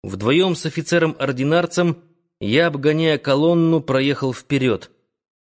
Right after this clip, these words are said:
Наша лава медленно карабкалась на правый берег реки.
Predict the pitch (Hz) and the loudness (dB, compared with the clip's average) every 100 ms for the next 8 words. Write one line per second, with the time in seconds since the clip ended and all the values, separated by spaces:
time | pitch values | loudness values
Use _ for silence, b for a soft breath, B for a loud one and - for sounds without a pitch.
0 | _ _ _ _ - 110 165 170 165 151 | _ _ _ _ -8 -2 -2 -2 -2 0
1 | 160 143 139 139 160 180 147 147 143 131 | 0 0 0 0 2 0 0 0 0 -2
2 | 131 135 143 139 - 127 120 123 120 - | 0 0 0 -2 -2 -2 0 -2 -2 0
3 | 131 117 117 113 123 113 113 117 - 107 | 0 0 -4 -2 -2 -2 -4 -8 -8 -8
4 | 90 | -8